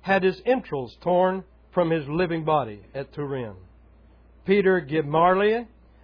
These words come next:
of Bobbio, in like manner, had his entrails taken out at Lucerna. And a fierce cat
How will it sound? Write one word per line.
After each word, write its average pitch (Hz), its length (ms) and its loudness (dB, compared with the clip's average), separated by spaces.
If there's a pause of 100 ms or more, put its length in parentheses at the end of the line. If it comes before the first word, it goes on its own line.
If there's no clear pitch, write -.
of 143 240 -6
Bobbio, 175 580 2 (120)
in 175 120 -6
like 196 280 2
manner, 156 440 -2 (320)
had 170 200 -2
his 165 220 -4
entrails 151 480 -2
taken 175 360 0
out 185 280 0 (540)
at 139 140 -4
Lucerna. 143 580 -4 (600)
And 139 120 -8
a 147 140 -8
fierce 202 340 4
cat 208 400 2